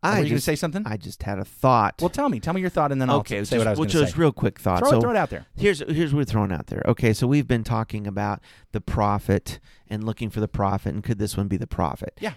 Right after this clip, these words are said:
Speaker 1: And where does Nicodemus begin? No one can do these signs except one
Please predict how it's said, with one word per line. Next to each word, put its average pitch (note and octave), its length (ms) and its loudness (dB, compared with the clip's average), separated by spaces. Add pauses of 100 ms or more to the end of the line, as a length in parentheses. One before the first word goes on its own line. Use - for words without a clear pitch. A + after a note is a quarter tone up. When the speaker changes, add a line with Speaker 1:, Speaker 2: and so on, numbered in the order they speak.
(120)
Speaker 1:
And D3+ 140 0
where E3+ 140 2
does C3 380 0
Nicodemus G#2+ 640 -4
begin? - 460 -12 (440)
No C3 160 6
one E3+ 120 4
can B2+ 100 -2
do B2 100 4
these G#2+ 180 0
signs G2 300 -4
except - 260 -4
one F#2+ 360 -6